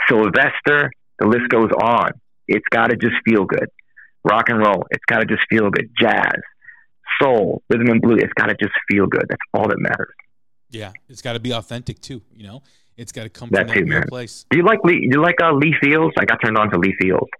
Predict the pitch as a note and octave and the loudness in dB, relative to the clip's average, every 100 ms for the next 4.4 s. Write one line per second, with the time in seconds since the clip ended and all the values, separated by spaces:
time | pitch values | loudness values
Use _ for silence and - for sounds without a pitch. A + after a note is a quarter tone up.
0 | _ - F2 A2 A2+ C3 C3+ - D#3 G#3 | _ -4 -2 0 0 0 -4 -6 -6 -6
1 | A#3+ A#3+ F#3+ F3+ B3 C3 - D#2+ - - | -6 -6 -6 -4 -4 -8 -10 -18 -20 -20
2 | - _ _ _ _ _ - - G2 F#2 | -20 _ _ _ _ _ -4 0 2 2
3 | F#2+ F2+ G2+ A#2 A2 C3+ G#2+ F#2 A#2 B2 | 0 0 0 0 0 2 2 2 0 0
4 | B2 B2 A#2+ | 0 2 2